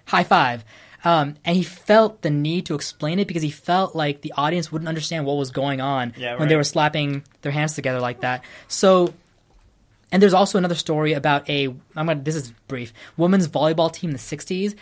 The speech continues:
Speaker 1: This one woman named Kathy Gregory claims that her team invented the high five. There's very little evidence of this one, so this was just kinda like, "No, no, no, we invented it."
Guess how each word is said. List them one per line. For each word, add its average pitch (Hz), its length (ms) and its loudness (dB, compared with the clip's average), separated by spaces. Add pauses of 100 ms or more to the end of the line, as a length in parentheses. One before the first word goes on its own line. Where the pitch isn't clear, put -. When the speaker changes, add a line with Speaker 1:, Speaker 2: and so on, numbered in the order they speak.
(120)
Speaker 1:
This 156 200 -6
one 165 240 0
woman 180 160 0
named 143 180 -4
Kathy 156 300 -6
Gregory 160 540 -6 (100)
claims 156 340 -6
that 135 100 -10
her 156 220 -6
team 175 240 -6
invented 151 340 -4
the 156 60 -6
high 175 120 -2
five. 180 260 -4 (260)
There's 180 180 4
very 160 220 4
little 139 240 -2
evidence 139 320 -4
of 151 80 -6
this 156 180 -4
one, 165 120 0
so 147 80 -4
this 143 80 -6
was 147 140 -6
just 147 160 -4
kinda 170 120 0
like, 151 220 -2
"No, 196 100 2
no, 185 100 6
no, 147 80 4
we 147 140 0
invented 127 300 -4
it." 120 140 -12